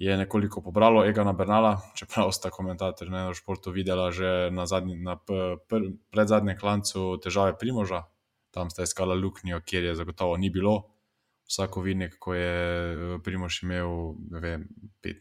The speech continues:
metrov v kolo, morda razlike, je že bil v težavah, čeprav bi vsaj po izrazu na obrazu videl precej bolj, eh, v mukah Egana Bernala, ampak ja, eh, Primož se je potem na tempo odpeljal tudi Bernalu,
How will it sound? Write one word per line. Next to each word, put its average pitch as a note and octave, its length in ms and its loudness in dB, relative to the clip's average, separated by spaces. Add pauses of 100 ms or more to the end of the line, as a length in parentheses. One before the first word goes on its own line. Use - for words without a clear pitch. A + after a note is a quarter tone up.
metrov E2+ 400 -6 (480)
v - 160 -12
kolo, G2 480 2
morda F#2 400 0
razlike, F#2+ 480 0 (240)
je E2+ 240 0
že F2 140 0 (180)
bil F2 240 -2
v E2 80 -12
težavah, F#2+ 400 2 (720)
čeprav E2+ 320 0
bi D#2+ 80 -4
vsaj E2 480 -4
po E2+ 480 -4
izrazu F2+ 400 0
na F2 80 -2
obrazu F2+ 400 0
videl F2+ 320 -4 (1040)
precej G#2+ 320 6
bolj, A2+ 320 10
eh, G#2 80 10 (560)
v G#2 240 0
mukah G#2+ 560 4
Egana G#2+ 400 4
Bernala, C3 480 6 (340)
ampak G#2 460 2
ja, A2 260 6
eh, F2 800 -6
Primož F#2+ 300 -4
se - 140 -8
je - 40 -12
potem F2+ 540 -6
na E2+ 120 -8
tempo F2+ 340 -6
odpeljal F2 440 0
tudi F2 220 -14
Bernalu, F#2+ 520 4